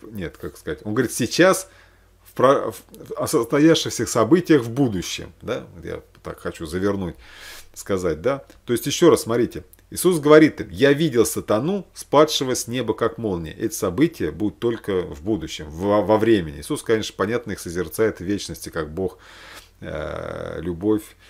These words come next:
по образу и подобию которого мы сотворены. А значит, отсюда мы действительно можем читать вот это вот, э, э,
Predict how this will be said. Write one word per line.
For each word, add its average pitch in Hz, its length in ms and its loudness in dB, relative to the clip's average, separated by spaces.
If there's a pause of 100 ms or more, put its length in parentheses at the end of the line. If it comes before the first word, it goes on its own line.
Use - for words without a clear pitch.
(180)
по 87 80 -4
образу 87 260 -4
и - 20 -12
подобию 101 320 -2
которого 95 260 -4
мы 85 80 -10
сотворены. 90 540 -6 (840)
А 120 100 2
значит, 143 360 2
отсюда 117 400 2
мы 104 120 -2
действительно 135 400 0
можем 110 320 -2
читать - 440 0
вот 95 160 -6
это 104 240 2
вот, 92 300 -2
э, 85 520 -2 (560)
э, 80 500 -10